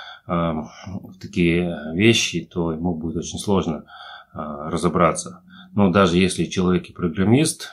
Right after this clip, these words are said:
э, или какой-нибудь компьютерщик, который понимает, в принципе, как это все работает, и даже, может быть, у него есть специальное образование, а, даже в этом случае не всегда легко разобраться, и нужно потратить очень много времени на то, чтобы, в принципе, понять, как это все должно работать.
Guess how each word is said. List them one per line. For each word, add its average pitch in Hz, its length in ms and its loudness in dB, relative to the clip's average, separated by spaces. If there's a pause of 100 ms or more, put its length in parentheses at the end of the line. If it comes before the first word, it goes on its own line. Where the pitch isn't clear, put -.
э, 85 240 -2
или 85 180 0
какой-нибудь 82 640 -2
компьютерщик, - 640 -6
который 87 300 -4
понимает, 92 500 2
в - 80 -20
принципе, 85 400 -8
как - 260 -16
это 90 100 -10
все - 180 -10
работает, 98 580 2 (420)
и 85 100 -4
даже, 82 280 2
может 85 300 2
быть, - 140 -20
у 87 40 -4
него 87 180 2
есть 80 120 -6
специальное 82 440 -4
образование, 87 800 2 (440)
а, 82 160 -2
даже 87 260 4
в 101 40 6
этом 90 240 2
случае 98 400 0
не 80 80 -4
всегда 87 280 0
легко - 300 -6
разобраться, 98 720 0 (360)
и 80 220 -6
нужно 85 240 0
потратить 82 480 0
очень - 240 -4
много 85 220 2
времени 92 640 4 (400)
на 85 100 -6
то, 98 140 0
чтобы, - 240 -12
в - 80 -20
принципе, 90 340 -4
понять, 85 320 -2
как - 180 -10
это 87 160 -10
все - 160 -14
должно 80 280 -4
работать. 78 420 -4